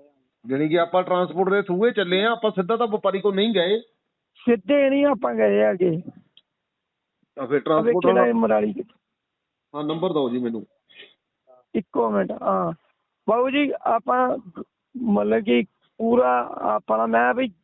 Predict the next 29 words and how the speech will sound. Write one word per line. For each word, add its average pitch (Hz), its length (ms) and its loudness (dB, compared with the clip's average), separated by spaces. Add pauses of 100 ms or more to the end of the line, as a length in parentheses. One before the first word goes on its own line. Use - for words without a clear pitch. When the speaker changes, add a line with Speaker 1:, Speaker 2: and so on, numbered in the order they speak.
(680)
Speaker 2:
ਇਹਦੀ 240 340 2
ਜ਼ਿੰਦਗੀ 214 420 2
ਉਨੀ 220 280 2
ਕੁ 240 100 0
ਦੂਰ 214 340 4
ਆ 254 80 4
ਜਿੰਨੀ 214 300 0
ਕੁ 226 80 2
ਦੇਰ, 233 320 2 (580)
ਬਾਊ 226 180 2
ਜੀ, 269 140 2
ਤਰਾਨਵੇਂ 240 840 0 (100)
ਤਿੰਨ 226 240 0
ਸੌ 240 140 2
ਛੇ। 220 500 2 (600)
Speaker 1:
ਤਰਾਨਵੇਂ 156 600 -2
ਤਿੰਨ 151 640 -6 (100)
ਸੌ 151 200 -2
ਛੇ। 147 500 -4 (1600)
Speaker 2:
ਅੱਗੇ 254 160 -2
ਚੌਂਤੀ 233 560 0
ਦੋ 208 180 0
ਸੌ 214 200 0
ਵੀਹ। 202 440 2 (440)
Speaker 1:
ਚੌਂਤੀ 143 560 -4
ਦੋ 147 220 0
ਸੌ 151 220 -2
ਵੀਹ। 156 340 0 (1040)
Speaker 2:
ਹਾਂਜੀ। 202 300 -2